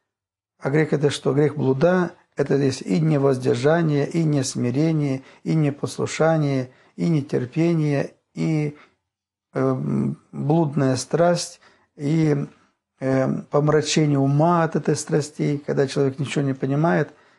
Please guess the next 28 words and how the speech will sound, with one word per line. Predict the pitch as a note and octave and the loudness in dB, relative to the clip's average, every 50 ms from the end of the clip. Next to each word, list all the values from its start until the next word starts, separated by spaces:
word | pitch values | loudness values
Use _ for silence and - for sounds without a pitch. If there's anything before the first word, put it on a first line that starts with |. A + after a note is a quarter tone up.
| _ _ | _ _
ему | - C#3+ C3+ | -8 -8 -4
кажется, | - - E3+ E3 D3+ - E3+ | 0 0 0 0 0 -4 -8
что | - - B2 | -8 -8 -8
всё, | - - - D#3+ C3 A#2 - - _ _ _ _ _ _ _ _ _ _ | -6 -2 -2 0 0 0 -4 -8 _ _ _ _ _ _ _ _ _ _
вся, | _ - - - D#3 D3+ D3 - - - D3 C3 B2 | _ -14 -6 -2 0 0 0 0 -2 -2 -2 -4 -4
вся | A#2 - - C#3+ C#3 C#3 C#3 - - C3 | -4 -2 0 0 2 2 2 2 0 0
жизнь | A#2 C3+ D3+ D3+ C#3+ B2+ C3 C3+ C3 B2 - C3+ - | 2 2 2 2 0 -2 -4 -6 -6 -6 -8 -8 -6
только | - C#3 C3+ - - C3 | -6 -6 -4 -4 -2 -2
вот | C3+ C3 B2+ - | 0 -2 -2 -2
в | C#3 | -2
этом | C3+ B2 - B2 A#2+ | -2 -2 -2 -2 -2
и | B2+ C#3 | -4 -2
заключается. | C3 C#3 C3+ C3 - - A#2+ - - - - - - - _ _ _ _ _ _ _ _ _ _ _ _ _ - | -2 -2 -2 -2 -2 -2 -4 -4 -4 -8 -10 -16 -18 -20 _ _ _ _ _ _ _ _ _ _ _ _ _ -4
И | |
вот | C3+ C#3 C#3+ D3 | -2 -2 2 2
в | D#3+ | 2
этом | D#3 D#3 D#3+ D#3+ D#3 | 2 2 2 0 2
пылу | D3 F3 E3 E3+ F#3+ G#3+ A3 G#3 F#3+ D#3+ C#3 | 2 2 2 4 4 4 4 4 4 2 2
человек | - - E3 D#3 D3+ | 2 2 2 0 0
вступает | - - - - C#3+ - - D3 C#3 C#3 C3+ - | -2 -4 -6 -6 -2 0 2 2 4 2 2 0
в, | C#3 | -2
в, | C3 C#3 D3+ D3 C#3 C3+ C3+ C3+ C#3 - F3 - - - | -4 -2 -2 -2 -2 -2 -4 -6 -8 -10 -10 -12 -12 -12
в | C#3+ C3 B2+ C3 B2+ B2+ C3 | -10 -8 -8 -8 -8 -4 0
брак, | D#3 D#3+ F#3 G3+ G3 - - - - _ _ _ _ _ _ _ _ _ _ _ _ _ _ | 2 2 4 2 0 -2 -10 -20 -20 _ _ _ _ _ _ _ _ _ _ _ _ _ _
семейные | _ - D3 D3 D3+ C#3+ C#3+ C#3 C#3 C3+ | _ -6 -4 -2 0 0 0 0 0 -2
отношения, | C3+ - C#3+ C#3 C3+ - G3+ G3+ F#3+ E3+ D3+ | -2 -2 -4 -4 -2 0 0 0 0 0 -2
потом | D#3 C#3+ D3 - E3 D#3+ D3 | -4 -6 -4 -2 -2 -2 0
уже, | C#3+ C3+ C3+ C3+ C3+ | 0 0 -2 -2 -2